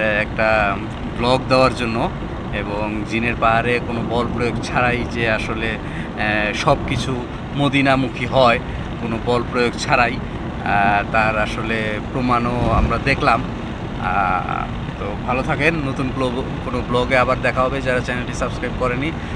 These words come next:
তারা চ্যানেলটি সাবস্ক্রাইব করে দিয়েন। পাশের বেল নোটি-, বেল অপশনের নোটিফিকেশন all করে দিলে যখনই আমার কোনো ব্লগ যাবে তখনই আপনারা সেটা, আ, ইজিলি, আ, দেখতে পারবেন, নোটিফিকেশন তো আপনাদের মোবাইলে বা পিসিতে চলে যাবে। তো ভালো থাকেন, সুস্থ থাকেন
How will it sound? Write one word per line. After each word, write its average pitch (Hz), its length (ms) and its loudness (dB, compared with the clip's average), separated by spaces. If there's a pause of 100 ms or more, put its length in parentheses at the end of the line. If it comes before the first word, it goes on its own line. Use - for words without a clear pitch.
(100)
তারা 113 160 -2
চ্যানেলটি 117 380 -2
সাবস্ক্রাইব 131 460 0
করে 135 140 -2
দিয়েন। 139 280 0
পাশের 120 200 2
বেল 127 220 -2
নোটি-, 127 400 -2
বেল 127 200 -2 (540)
অপশনের 131 400 0
নোটিফিকেশন 131 600 0
all 127 240 2
করে 131 180 0
দিলে 139 260 0
যখনই 135 380 0
আমার 127 240 0
কোনো 127 260 -2 (380)
ব্লগ 127 280 4
যাবে 135 320 2
তখনই 123 300 2
আপনারা 117 380 0
সেটা, 131 360 2 (400)
আ, 120 220 4
ইজিলি, 143 400 2
আ, 127 40 8 (500)
দেখতে 123 260 0
পারবেন, 120 320 2
নোটিফিকেশন 123 540 0
তো 117 60 2
আপনাদের 117 480 0
মোবাইলে 117 480 0
বা 110 240 4 (320)
পিসিতে 117 380 -2
চলে 127 180 2
যাবে। 120 240 2 (380)
তো 127 80 2 (120)
ভালো 127 160 4
থাকেন, 147 260 0
সুস্থ 143 240 -2
থাকেন 156 360 2